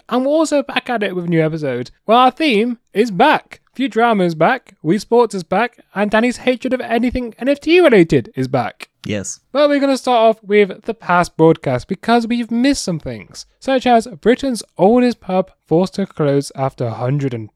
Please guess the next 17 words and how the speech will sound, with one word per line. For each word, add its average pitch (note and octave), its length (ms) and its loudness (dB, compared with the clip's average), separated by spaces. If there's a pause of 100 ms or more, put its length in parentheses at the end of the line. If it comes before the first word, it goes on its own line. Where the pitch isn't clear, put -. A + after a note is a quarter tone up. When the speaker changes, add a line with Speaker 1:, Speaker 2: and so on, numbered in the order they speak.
Speaker 1:
no, C#3 100 -4
that's D#3+ 120 -2
not A#2 140 -4
right, C3+ 240 0 (120)
one E3 200 2
thousand F#3 440 -2
two F3 220 0
hundred D#3+ 460 -4
twenty-nine C#3 560 -4
years. A2+ 360 -10 (160)
Speaker 2:
So - 300 -6
sad. F2 540 -12 (120)
It G#2 160 -10
survived B2+ 540 0
world B2 360 2
wars, A#2+ 380 0
Dan, F#2+ 420 -4